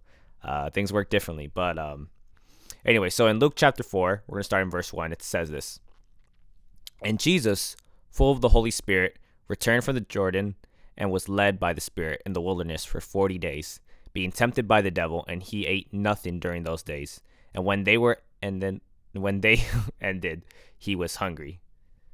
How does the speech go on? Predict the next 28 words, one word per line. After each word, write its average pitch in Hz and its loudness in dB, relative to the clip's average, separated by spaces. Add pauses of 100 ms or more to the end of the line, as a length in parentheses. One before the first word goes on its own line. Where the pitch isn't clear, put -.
(100)
Sorry, 80 -8
there's 78 -10
a - -18
typo 71 -8
there. 71 -8 (540)
Or 64 -6
I 71 -6
don't 71 -8
know. - -12 (260)
Uh, 104 6
the 98 -2
devil 165 8
said 131 4
to - -4
him, 101 0 (460)
"If 101 -6
you 127 4
are 143 8
the 127 6
Son 117 2
of 107 -2
God, 87 -2 (320)
command 120 6
this 127 0
stone 101 0
to - -10
become 92 -4
bread." 76 -6